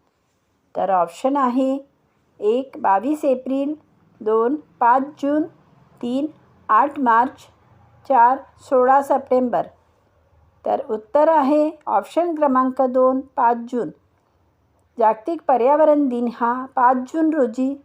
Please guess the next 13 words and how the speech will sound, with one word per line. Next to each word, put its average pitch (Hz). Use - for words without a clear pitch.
साजरा 226
केला 220
जातो. 240
आता 202
त्यानंतरचा 277
पुढील 247
प्रश्न 247
आहे, 208
प्रश्न 226
क्रमांक 247
पंधरा. 233
भारतीय 214
संविधानाची 254